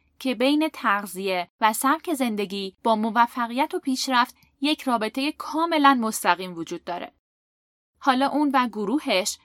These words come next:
با افراد و تیم‌هایی که توی بزرگترین شرکت‌های تجاریان مشورت و رایزنی می‌کنن تا بهترین سبک زندگی رو برای کارمندا ایجاد کنن. تیم بین مؤلف و نویسنده در زمینهٔ کاهش وزن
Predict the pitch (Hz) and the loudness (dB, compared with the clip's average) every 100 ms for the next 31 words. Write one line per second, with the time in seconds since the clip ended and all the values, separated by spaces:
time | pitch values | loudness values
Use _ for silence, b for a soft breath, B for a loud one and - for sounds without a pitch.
0 | _ - 359 349 339 359 349 339 - 294 | _ 0 2 4 0 0 0 0 -2 -2
1 | 285 294 294 311 285 320 302 302 294 285 | 0 2 0 0 -2 -2 2 2 4 4
2 | 277 262 269 269 - 277 269 277 277 320 | 2 0 -2 0 0 -2 2 0 2 -2
3 | 359 - 226 208 208 214 226 269 b b | -2 -2 -4 0 -2 0 -2 -2 b b
4 | 226 214 214 214 208 226 233 208 196 180 | -2 0 0 0 2 2 2 2 2 0
5 | 175 165 190 262 311 302 320 B B B | -2 -4 -6 -6 -4 -2 -4 B B B
6 | - 381 - 359 330 - 320 339 294 247 | -2 -2 0 -2 -2 -2 -2 0 0 2
7 | 208 240 196 208 190 196 226 262 240 220 | 2 0 -6 -6 -4 -4 -2 -2 0 -4
8 | 220 226 - 233 226 226 220 262 - 185 | -4 -8 -2 0 0 -4 0 0 -2 -4
9 | 196 175 - 165 - - _ _ _ _ | -2 -2 -4 -8 -8 -14 _ _ _ _
10 | _ _ _ _ _ - - 339 311 294 | _ _ _ _ _ -14 -4 0 2 2
11 | 294 b b - 247 202 220 254 311 302 | 0 b b -2 0 4 4 4 0 2
12 | 254 226 226 - 247 247 320 302 262 247 | 0 -2 -4 -2 -2 0 0 2 2 0
13 | 233 220 220 - 233 214 220 233 208 262 | 0 -2 -4 -2 -2 -2 -4 -6 0 0